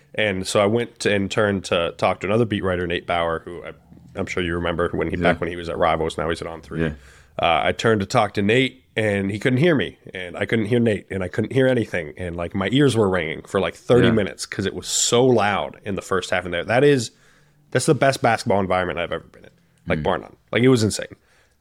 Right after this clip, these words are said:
Speaker 1: Uh, and credit to the, to the fans. It was, like, a, a pretty crazy Penn State crowd, which I think everyone was pretty much expecting, but
Speaker 2: Mm-hmm.
Speaker 1: but man, I don't, you know, I know you,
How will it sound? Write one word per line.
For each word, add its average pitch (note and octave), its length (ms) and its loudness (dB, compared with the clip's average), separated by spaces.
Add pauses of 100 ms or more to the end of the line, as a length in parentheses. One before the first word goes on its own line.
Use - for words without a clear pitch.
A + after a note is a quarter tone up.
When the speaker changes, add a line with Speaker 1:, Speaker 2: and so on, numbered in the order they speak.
Speaker 1:
Uh, F2+ 300 2
and E2+ 240 -4
credit C#3+ 300 4
to C3+ 100 2
the, A2+ 240 4
to - 140 -2
the A2 100 4
fans. A2 340 0
It A2 80 0
was, A2 140 0
like, G#2 120 2
a, F2 200 2
a F2+ 40 -2
pretty A#2 200 -2
crazy A2 320 0
Penn G#2+ 160 0
State G2 220 -2
crowd, G2+ 280 0
which F#2+ 160 -4
I F#2+ 60 -2
think C#3 180 0 (180)
everyone B2+ 280 4
was A2+ 100 0
pretty C3 160 2
much A#2+ 180 2
expecting, A#2 540 -2
but - 240 -2 (180)
Speaker 2:
Mm-hmm. E2 180 -8 (340)
Speaker 1:
but A2 80 2
man, C3 200 4
I C3+ 60 4
don't, E3+ 240 2
you B2+ 100 0
know, G2 300 0
I A#2 120 0
know C3 140 2
you, A#2+ 200 -2